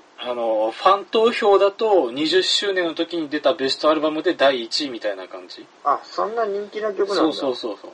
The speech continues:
Speaker 1: 本当、ファンが一番知ってる、一番好きな曲みたいな感じだったんだ。
Speaker 2: はいはいはい。
Speaker 1: おーって。で、やっぱ聞き返すと、あのライブほどじゃないけど、やっぱすげえって思って。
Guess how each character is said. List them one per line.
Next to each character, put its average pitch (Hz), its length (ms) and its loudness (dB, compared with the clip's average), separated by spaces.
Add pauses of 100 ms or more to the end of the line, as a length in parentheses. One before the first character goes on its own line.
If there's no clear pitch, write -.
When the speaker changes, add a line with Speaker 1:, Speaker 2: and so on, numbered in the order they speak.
Speaker 1:
本 180 140 -6
当、 147 400 2 (360)
フ - 100 -4
ァ 196 420 2
ン - 20 -6
が 196 360 4 (160)
一 294 260 -4
番 302 480 0
知 - 140 -4
っ - 20 -20
て 170 120 -2
る、 160 100 4
一 - 220 -2
番 151 180 2
好 - 40 -8
き 170 160 -2
な 127 80 -2
曲 170 240 2
み 156 80 -2
た 185 100 4
い 123 40 4
な 104 100 0
感 123 160 -4
じ 117 100 -4
だ 101 80 0
っ 95 40 -4
た - 140 -16
ん 87 60 -16
だ。 - 720 -14
Speaker 2:
は 120 60 0
い 107 40 -6
は 110 160 -6
い - 20 -8
は - 0 -
い。 98 120 -10
Speaker 1:
お 127 640 2
ー - 40 -4
っ - 20 -20 (960)
て。 156 40 -10
で、 151 80 2
や 143 80 6
っ - 40 0
ぱ 139 80 4
聞 135 40 0
き - 240 -4
返 147 220 4
す - 160 -8
と、 131 360 0 (100)
あ 135 100 -2
の 147 120 0
ラ 139 140 6
イ 151 40 2
ブ 156 100 0
ほ 165 120 2
ど 165 100 2
じ 160 80 -2
ゃ 160 60 -2
な 160 80 0
い 156 80 -2
け 170 80 -2
ど、 139 60 -2
や 117 100 6
っ - 20 2
ぱ 127 120 0
す - 200 -4
げ 143 180 2
え - 20 0
っ 120 40 -4
て - 200 -8
思 104 180 -4
っ - 20 -20 (220)
て。 92 320 -4